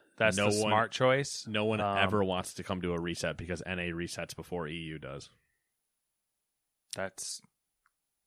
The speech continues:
Speaker 2: That's why they don't want to reset, because N A reset is on Tuesdays. E U reset is on Wednesdays. So
Speaker 1: So
Speaker 2: E U doesn't start racing until Wednesday.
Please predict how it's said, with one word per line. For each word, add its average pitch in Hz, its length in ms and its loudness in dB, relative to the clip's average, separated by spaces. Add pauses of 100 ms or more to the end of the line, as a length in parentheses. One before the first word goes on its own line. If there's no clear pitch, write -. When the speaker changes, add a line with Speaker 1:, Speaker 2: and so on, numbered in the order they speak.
Speaker 2:
That's 85 220 -8
why 85 300 -4 (280)
they 85 120 -6
don't 82 240 -4
want 80 180 -10
to 78 40 -8
reset, 76 480 -12
because 90 380 -8 (160)
N 92 200 -4
A 92 340 -2
reset 85 360 -6
is 87 80 -8
on 80 140 -10
Tuesdays. 73 600 -10 (680)
E 107 60 -4
U 90 260 -4
reset 80 380 -8
is 80 80 -10
on 73 160 -12
Wednesdays. 69 560 -14 (540)
So 101 220 -2
Speaker 1:
So 110 240 4
Speaker 2:
E 110 40 0
U 117 160 4
doesn't 95 240 0
start 85 220 -4
racing 87 360 -6
until 78 240 -10
Wednesday. 71 400 -14